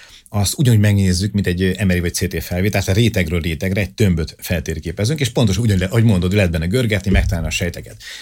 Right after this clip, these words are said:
De ami igazából ebben a technikában legfontosabb, és azt mindenképpen kiemelném, hogy mi a működést is tudjuk mérni. Tehát tulajdonképpen, ö, mondhatni, hogy E K G görbéket rajzolunk, de minden egyes sejthez, minden egyes sejtnyúlványhoz. Tehát gyakorlatilag egy ilyen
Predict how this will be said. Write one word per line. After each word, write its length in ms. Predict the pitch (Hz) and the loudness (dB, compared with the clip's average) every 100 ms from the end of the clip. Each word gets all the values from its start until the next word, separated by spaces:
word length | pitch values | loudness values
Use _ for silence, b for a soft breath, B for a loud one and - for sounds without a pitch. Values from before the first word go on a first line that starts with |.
| B B | B B
De 100 | 120 | 0
ami 300 | 190 147 95 | 4 4 4
igazából 640 | 139 117 95 90 87 90 92 | 2 2 2 0 -2 -4 -4
ebben 180 | 98 92 | 0 0
a 40 | |
technikában 640 | 92 107 95 90 87 85 78 | 0 -2 -2 -2 -4 -4 -2
legfontosabb, 580 | 104 90 85 82 87 87 | -4 -4 -6 -8 -8 -8
és 100 | - | -8
azt 120 | 90 | -2
mindenképpen 460 | 101 90 85 82 82 | 0 0 -4 -6 -6
kiemelném, 500 | 90 92 117 143 135 | -2 0 0 0 2
hogy 200 | 107 104 B B B | 0 0 B B B
mi 120 | 110 | 2
a 40 | 113 | 4
működést 500 | 143 185 95 82 - | 6 4 2 0 -2
is 80 | - | -6
tudjuk 260 | 82 87 | -6 -6
mérni. 220 | 95 85 | -6 -6
Tehát 160 | 87 92 | -4 -2
tulajdonképpen, 520 | 139 117 107 107 104 - B B | 0 2 2 2 0 -2 B B
ö, 320 | 101 104 107 | 0 4 4
mondhatni, 320 | 98 123 107 101 | 4 2 2 0
hogy 160 | 104 | 2
E 200 | 120 110 | 0 2
K 40 | 92 | 0
G 80 | |
görbéket 560 | 98 113 104 85 78 82 | 2 4 4 0 -2 -2
rajzolunk, 440 | 90 90 92 127 | 0 0 2 0
de 80 | 98 | 2
minden 240 | 120 95 87 | 2 4 0
egyes 240 | 82 - | -2 -4
sejthez, 480 | 110 110 117 110 - | -4 -4 -2 -4 -2
minden 200 | 101 95 | -2 0
egyes 120 | 95 | 0
sejtnyúlványhoz. 720 | - 92 - 80 82 78 73 | -2 -4 -4 -8 -6 -8 -8
Tehát 380 | - 92 110 113 | -6 -4 -2 -2
gyakorlatilag 420 | 123 120 113 110 | 0 0 2 2
egy 60 | 110 | 2
ilyen 120 | 110 | -2